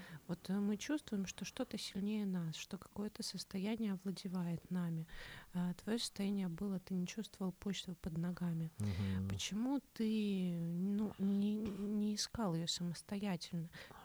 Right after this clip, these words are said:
Speaker 1: Ты себе не доверял или что? Почему тебе захотелось обратиться к кому-то? Тот человек сильнее будет, умнее. М, почему?
Speaker 2: Ну, изначально, видимо, да, такой, такой, такой запрос был, да, чтобы кто-то, кто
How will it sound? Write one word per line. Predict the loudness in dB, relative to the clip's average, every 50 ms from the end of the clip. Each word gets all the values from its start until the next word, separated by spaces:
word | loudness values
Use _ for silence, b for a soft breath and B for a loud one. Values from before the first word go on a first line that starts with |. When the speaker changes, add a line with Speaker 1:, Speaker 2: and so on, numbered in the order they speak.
| -8 -2
Speaker 1:
Ты | 0 2 4 4 4 4 2
себе | 2 0 0 0 2 2 4 4
не | 4 4 2
доверял | 2 0 0 0 0 0 0 0 2 2
или | 0 0 -2
что? | -4 -6 -6 -4 -2 -2 -2
Почему | -2 -6 -6 -2 0 0 0 0
тебе | 0 0 -2
захотелось | 0 -2 -2 -4 -6 -8 -6 -4 -2 -2 -2 -2 -4 -6 -8 B B B B B B
обратиться | -2 0 0 0 -2 -2 -2 -4 -4 -2 -4 -6 -6
к | -4
кому-то? | -2 0 2 2 2 0 0 -4 -6 -8 -10 -10 B B B B B B
Тот | -2 -2
человек | 0 0 0 0 0 0 0 0
сильнее | 0 0 2 2 2 4 4 4 4 4 4 4
будет, | 2 2 0 0 0 -2 -4 -4 -2
умнее. | -2 0 2 2 4 4 4 2 2 2 2 0 -2 -4 -6 b b b b b b b b b -12 -6
М, | -4 -2 -2 0 0 -2 -2 -4 -4
почему? | -6 -6 -6 -4 -2 -2 0 -2 -2 -4 -10 -18 -20 -20 -20 -20 -20 -20 -20 -20 -20 -20 B B B B B B 6
Speaker 2:
Ну, | 6 8 10 10
изначально, | 10 10 10 10 10 12 12 12 12 12 12
видимо, | 12 10 10 10 10 12 12
да, | 12 10 10
такой, | 8 6 4 4 4 4
такой, | 4 2 4 4 4 4
такой | 4 4 4 6 4 6
запрос | 4 4 2 4 4 4 4 4
был, | 2 2 2 4
да, | 4 4 2 2
чтобы | 0 -2 -2 0 0 0
кто-то, | -2 0 0 0 0 2 0 0 -2 -2
кто | -4 -4 -2 0 0 0 0